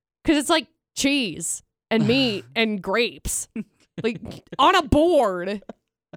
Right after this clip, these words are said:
Speaker 1: No. We can't date 'cause cheese and meat and grapes. <laughs> Okay? <laughs> Like,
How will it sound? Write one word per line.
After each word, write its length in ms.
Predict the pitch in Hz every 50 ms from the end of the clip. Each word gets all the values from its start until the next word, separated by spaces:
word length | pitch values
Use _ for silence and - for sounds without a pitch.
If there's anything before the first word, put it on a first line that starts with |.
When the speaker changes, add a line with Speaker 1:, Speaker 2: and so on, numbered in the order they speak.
| - - - - _ - - _ _ - -
Speaker 1:
No. 500 | 202 226 233 254 311 349 294 226 - - - 226 226 214 202 - _ _ _ _ - 294 - - 359 339 - 339 - - - -
We 240 | - 254 381 427 -
can't 400 | - - 330 339 370 359 - 240
date 320 | 208 311 294 220 - _
'cause 240 | - - 240 233 -
cheese 360 | - - - 320 302 302 262
and 160 | 277 277 254 254
meat 320 | 269 269 262 262 - _ -
and 340 | 240 233 240 226 202 170 -
grapes. 560 | - 226 214 170 - - - - - - - _
<laughs> 60 | _ - 208 - - - - _ _ _ _ _ _ _ _ _ 202 - 262 - - - - - - - - 285 - - 226 - -
Okay? 600 | 226 254 - - 233 262 285 302 359 415 427 440
<laughs> 20 | 427 196 214 480 - - - - - - 170 - _ - - - _ - 151 - _ _ 180 - _ - - - - _ _ - 196
Like, 640 | - - 554 554 539 - - - - 494 539 -